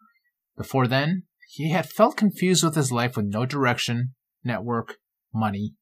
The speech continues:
and purpose. He had nothing but a genuine desire to become the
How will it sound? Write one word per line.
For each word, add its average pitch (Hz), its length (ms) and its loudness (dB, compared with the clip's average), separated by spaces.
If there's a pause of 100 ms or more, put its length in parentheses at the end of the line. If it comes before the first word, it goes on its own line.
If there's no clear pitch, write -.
and 139 220 -6
purpose. - 600 -6 (720)
He - 140 2
had 214 80 4
nothing 277 360 -6
but 320 160 -6
a - 80 -6
genuine 151 480 0
desire 120 440 2
to 110 120 -6
become 131 260 -2
the 104 120 -4